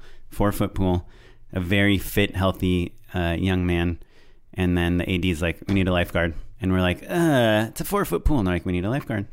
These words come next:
So we, and so we ha-, so we added the lifeguard on kinda last minute, which, so because of that,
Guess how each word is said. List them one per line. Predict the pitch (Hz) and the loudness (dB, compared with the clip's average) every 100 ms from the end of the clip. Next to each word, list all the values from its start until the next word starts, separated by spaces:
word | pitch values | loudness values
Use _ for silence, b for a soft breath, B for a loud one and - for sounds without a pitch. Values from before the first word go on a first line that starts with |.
| - | -10
So | - | -6
we, | 98 110 | -2 -2
and | 90 85 | -2 -4
so | 85 87 - - | -2 -2 -4 -2
we | 101 | 2
ha-, | 107 - | 2 2
so | - 120 | 2 4
we | 127 | 4
added | 131 135 131 | 4 2 4
the | 107 | 4
lifeguard | 104 - 113 110 | 2 2 2 2
on | 101 | 0
kinda | - 104 101 | 0 0 0
last | 92 90 - | 0 0 0
minute, | 95 107 127 B B B B - | 0 0 -2 B B B B -4
which, | 95 - - - - | -4 -4 -10 -18 -20
so | - - 101 | -6 0 0
because | 87 90 98 147 123 | 0 0 2 4 4
of | 104 | 4
that, | 95 87 - | 2 2 -2